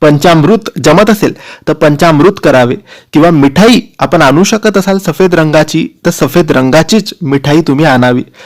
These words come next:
म्हणजे मिठाई तुम्ही घ्यायला जातच असाल तर प्राधान्य द्या की सफेद रंगाची मिठाई तुम्ही आणाल, कारण सफेद रंग महादेवाला अत्यंत प्रिय असतो. तर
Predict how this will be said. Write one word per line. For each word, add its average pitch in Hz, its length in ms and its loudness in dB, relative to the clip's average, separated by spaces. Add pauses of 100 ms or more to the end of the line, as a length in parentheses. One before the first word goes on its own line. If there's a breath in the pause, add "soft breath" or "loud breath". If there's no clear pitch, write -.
(140 loud breath)
म्हणजे 160 220 2
मिठाई 196 420 2
तुम्ही 180 260 2
घ्यायला 160 340 2
जातच 135 400 0
असाल - 260 -2 (560 soft breath)
तर 151 80 0
प्राधान्य 160 520 2
द्या 143 200 0
की 202 160 -2
सफेद 185 520 0 (140)
रंगाची 135 480 0
मिठाई 135 300 0
तुम्ही 190 240 2
आणाल, 123 260 0
कारण 156 240 -2
सफेद 185 400 0
रंग 165 200 2
महादेवाला 151 540 2
अत्यंत 160 400 -2 (460 loud breath)
प्रिय 139 240 4
असतो. 123 300 -4 (800 loud breath)
तर 202 160 2